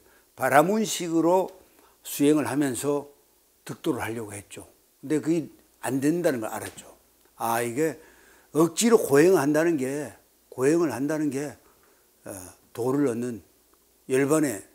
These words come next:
도달하는 것이 아니구나를 안 거야. 그래서 그거를 이제, 어,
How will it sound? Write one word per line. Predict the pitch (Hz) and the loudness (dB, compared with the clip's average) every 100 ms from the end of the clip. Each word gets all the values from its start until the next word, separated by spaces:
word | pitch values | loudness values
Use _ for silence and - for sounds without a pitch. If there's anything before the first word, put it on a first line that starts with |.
| _ _ - 107 | _ _ -16 -8
도달하는 | 117 139 127 135 135 | -4 -2 -2 -6 -8
것이 | 127 131 | -8 -10
아니구나를 | 104 117 156 165 175 135 110 | -8 -4 -4 -2 -4 -6 -8
안 | 107 107 | -12 -12
거야. | 104 98 - - _ _ _ _ _ _ _ _ _ _ _ _ _ - | -14 -18 -20 -20 _ _ _ _ _ _ _ _ _ _ _ _ _ -20
그래서 | 110 - | -20 -12
그거를 | 123 131 120 | -4 -4 -4
이제, | 107 101 95 _ _ _ _ _ _ _ _ _ | -8 -12 -12 _ _ _ _ _ _ _ _ _
어, | - 82 | -20 -20